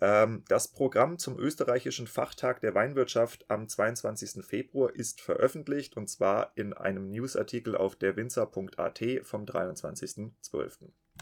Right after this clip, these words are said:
Im Rahmen der Austro Wien, das ist eine Messe in Österreich, d-, im Rahmen der Austro Wien zwanzig zweiundzwanzig kann man sich noch bis zum vierten April, äh,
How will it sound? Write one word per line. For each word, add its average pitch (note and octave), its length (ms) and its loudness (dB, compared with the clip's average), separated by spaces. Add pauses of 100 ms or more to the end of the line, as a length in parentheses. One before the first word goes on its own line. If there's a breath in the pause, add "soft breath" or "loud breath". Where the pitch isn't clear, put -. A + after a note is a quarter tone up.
(1800 loud breath)
Im E3 200 6
Rahmen C#3+ 440 4
der A#2+ 240 6
Austro B2+ 440 0
Wien, A2 300 -6
das F2 160 -2
ist - 140 -6
eine G2+ 200 -2
Messe G2 320 -4
in G2+ 120 -4
Österreich, A#2+ 560 2
d-, - 80 -8
im - 180 -8
Rahmen C3+ 220 2
der C3 100 6
Austro - 220 -2
Wien C3 180 -6
zwanzig B2+ 400 -4
zweiundzwanzig A#2 580 -4
kann B2+ 140 -8
man B2+ 100 -4
sich A#2+ 140 -8
noch A2+ 140 -6
bis - 180 -12
zum A2+ 160 -10
vierten D3 320 -4
April, C#3+ 460 -2 (380 soft breath)
äh, G#2 260 6